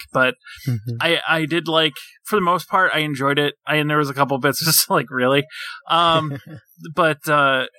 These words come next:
Speaker 1: no, I thought, you know, it was a decent entry. It's definitely not my favorite, uh, but, you know, the quality is kinda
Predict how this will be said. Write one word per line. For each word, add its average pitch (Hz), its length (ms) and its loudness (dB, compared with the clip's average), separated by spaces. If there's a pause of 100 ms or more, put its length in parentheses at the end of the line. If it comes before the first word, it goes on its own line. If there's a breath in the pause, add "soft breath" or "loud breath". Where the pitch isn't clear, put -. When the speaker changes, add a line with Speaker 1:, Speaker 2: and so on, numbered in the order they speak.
(140)
Speaker 1:
no, 190 260 2
I 180 160 2
thought, 175 280 2 (260)
you 196 80 -4
know, 185 180 0
it 185 60 -2
was 170 160 0
a 170 80 -2
decent 147 520 -2 (440)
entry. 147 520 0 (380 loud breath)
It's 143 320 0
definitely 139 460 0
not 123 160 2
my 127 140 -2
favorite, 131 580 0 (320)
uh, 117 360 4 (120)
but, 123 300 2
you 139 100 0
know, 127 120 0
the 120 120 -4
quality 127 540 0
is 117 300 -6
kinda 120 380 0